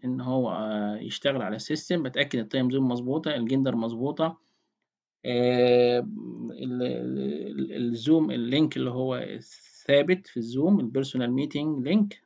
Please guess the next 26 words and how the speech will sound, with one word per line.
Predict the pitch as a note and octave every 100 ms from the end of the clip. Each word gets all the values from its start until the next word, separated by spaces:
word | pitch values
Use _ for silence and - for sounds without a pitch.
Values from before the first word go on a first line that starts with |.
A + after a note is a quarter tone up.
| -
باحطه | - C3+ B2+
هنا، | C3+ F3+ G3 -
السبجكت | B2+ - C#3+ C#3 D#3 -
باختار | A#2+ - C3
السبجكت | B2+ C3+ C3 B2
اللي | - B2
أنا |
بدرسها، | B2 - G#2+ E3 - D3+
الافيبيليتي | G#2 A#2 C3 C#3+ C#3
باختار | B2 - C3
المواعيد | B2+ A#2+ B2
اللي | B2 B2
أنا | B2+ B2+ _ _ _ -
هاشتغل | G#2+ - A2 G#2+
فيها، | - D#3+ F3
وخلاص | D#3+ C3 G#2+ -
كده | D3
البروفايل | C#3 C3 B2 C#3+ D3 C#3 - -
بالنسبة | B2 C3 C#3+ C3+
للمعلم | C3 A#2+ D#3 F3 D3
جاهز | D3 E3 F#3 E3
إن | C3+
هو | C3+ D3 D3+ C#3+ _ _
يستقبل | B2+ - D3 - C3+
كلاسات | - B2 - C#3+ C3
على، | A#2+ C3+ C3+